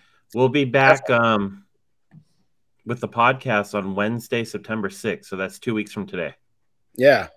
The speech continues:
Speaker 2: and we got a cool one on that one 'cause we're gonna go over leadership and, and facing your fears and challenges again. We're gonna kind of a, a different view on this one, totally different view,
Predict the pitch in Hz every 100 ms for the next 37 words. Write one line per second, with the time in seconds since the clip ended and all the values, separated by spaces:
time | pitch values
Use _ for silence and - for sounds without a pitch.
0 | - 113 165 147 - 151 170 120 107 117
1 | 127 104 90 101 107 113 113 98 117 117
2 | 110 117 113 - 95 95 92 _ 110 92
3 | 110 - 110 98 117 110 95 95 107 107
4 | 101 98 87 110 95 92 92 98 90 -
5 | - 113 101 92 - - - _ _ -
6 | 110 117 135 135 107 135 131 110 110 127
7 | 113 107 151 160 113 101 101 104 92 95
8 | 95 92